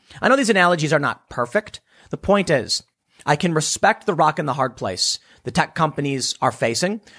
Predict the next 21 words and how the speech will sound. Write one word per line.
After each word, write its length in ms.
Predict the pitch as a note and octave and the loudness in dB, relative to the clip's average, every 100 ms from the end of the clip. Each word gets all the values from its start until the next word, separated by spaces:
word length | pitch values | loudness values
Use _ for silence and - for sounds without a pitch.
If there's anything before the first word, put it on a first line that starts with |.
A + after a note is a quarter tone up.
| - | 0
where 80 | E3 | 0
the 80 | C#3 | 4
Democrats 460 | D3 D3 D#3 C#3+ | 2 2 -2 0
demand 340 | D#3 C#3 C3 A#2 | 0 0 -2 -4
more 200 | A2 A2 | -6 -4
censorship 520 | - G2+ A#2 D3+ F3+ | -4 -4 -4 -2 0
and 60 | |
the 60 | E3 | 0
Republicans 420 | A#2+ G#2+ G#2+ A2+ | 0 -4 -6 -4
demand 260 | B2 A2+ D3 | -2 -2 -2
less. 420 | G2+ A2 - - _ - - | -2 0 -2 -4 _ -20 -4
But 180 | - D3+ | 0 0
we 200 | C#3+ A#3 | 2 0
should 240 | G#3+ A#3 F3 | 2 -2 -2
be 160 | - | 0
erring 280 | F3 F3+ F3 | 2 2 0
on 120 | D#3 | -2
the 80 | D3 | -2
side 260 | - B2 A#2+ | -2 -2 -2
of 140 | C3 | -2
liberty. 540 | D3+ C#4 G3 A2 B2+ | -2 0 -2 -4 -12